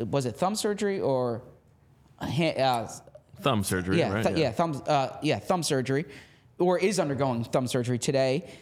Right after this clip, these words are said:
Speaker 1: He's expected to miss minimal time and won't be placed on I R. So the key word there is minimal. How long minimal is, we'll see. Is it a game? Is it nothing at all? Can you play through this, having it wrapped up?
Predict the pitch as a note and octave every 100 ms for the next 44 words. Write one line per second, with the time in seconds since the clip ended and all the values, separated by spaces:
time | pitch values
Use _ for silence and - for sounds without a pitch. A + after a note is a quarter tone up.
0 | - C3+ D3+ C3 - - F3+ F3+ D#3+ D3+
1 | C3+ C#3 F3 G3 F#3 - C#3+ B2 B2 -
2 | - - - C3+ C3+ C3+ C3 C#3+ F3+ F3+
3 | E3+ E3 C#3+ C3+ C3 B2+ A#2+ A#2+ A#2 -
4 | - C3 B2 A#2+ - F#3 D3 D#3 D3+ C#3
5 | C3+ B2+ A2 A#2 D#3 D3 C#3 C#3 - -
6 | C#3 D3 D3+ D3 C#3+ C#3 D3 C3+ B2+ C3+
7 | C#3 C#3 - - - _ _ _ A#2 B2
8 | D3+ B2 A2 A2+ A2+ G#2+ B2 C#3 C#3+ A2+
9 | G#2 A2+ - A2+ G#2 A#2 C3+ C3+ C3 A2
10 | G#2+ C3+ A#2+ - B2+ B2+ B2+ - - A2
11 | A2+ A2 D#2+ G#2+ F2 E3 F3+ -